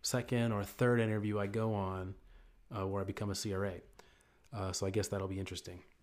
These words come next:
And, uh, I guess it'll be interesting for me looking back. But yeah, man, so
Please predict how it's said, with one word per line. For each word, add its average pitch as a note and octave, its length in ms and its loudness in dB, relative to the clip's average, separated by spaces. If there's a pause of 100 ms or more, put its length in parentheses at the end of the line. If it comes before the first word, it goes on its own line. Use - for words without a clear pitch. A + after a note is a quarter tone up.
(920)
And, F#2+ 640 -4
uh, F#2 240 -8
I G2 60 -4
guess G2+ 140 -4
it'll G#2 100 -4
be G2+ 60 0
interesting G2+ 320 -2
for G2+ 120 -4
me G2+ 120 2
looking G2 260 -4
back. F#2+ 360 -8 (760)
But A2 440 2 (300)
yeah, C#3 240 6
man, A2+ 360 6
so A2 260 4